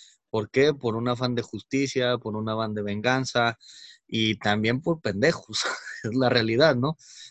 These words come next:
Cuando nos ponemos a pistear y que agarramos el carro y que ya sabemos de que podemos correr el riesgo de morirnos, pero ahí vamos, o sea, no nos gusta, pero bien que vamos y le pegamos las, le picamos las costillas, ¿no?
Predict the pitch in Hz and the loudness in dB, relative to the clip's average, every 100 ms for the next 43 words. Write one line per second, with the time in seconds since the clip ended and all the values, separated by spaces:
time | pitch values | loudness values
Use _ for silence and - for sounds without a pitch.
0 | _ 113 110 113 110 - 113 135 143 135 | _ -2 -2 0 -2 0 2 2 2 0
1 | 113 - 131 131 123 - 101 101 107 123 | -2 2 4 4 2 0 -2 0 2 2
2 | 127 120 104 131 127 113 107 101 101 95 | 2 -2 2 2 4 2 -2 -2 -2 -2
3 | 95 95 95 110 123 120 123 131 135 120 | 0 -2 0 2 2 2 2 2 2 0
4 | 107 - 95 - 101 107 123 127 - 110 | -2 -4 -8 -2 0 2 0 -2 -2 0
5 | 120 117 117 123 131 139 135 123 165 - | 0 0 0 0 2 2 2 2 -4 -8
6 | - - - 95 98 127 127 95 98 95 | -20 -20 -8 -4 2 4 4 2 -2 0
7 | 120 165 185 208 196 226 214 143 113 117 | 2 4 6 4 4 0 2 2 2 2
8 | 127 143 139 147 143 110 - 101 113 123 | 2 4 4 2 0 -2 -4 -2 -2 -2
9 | 120 98 - - 104 - - 117 113 104 | -2 -2 -6 -8 -8 -8 -8 -6 -4 -6
10 | - - - 95 90 95 143 | -10 -12 -6 -4 -4 -4 -8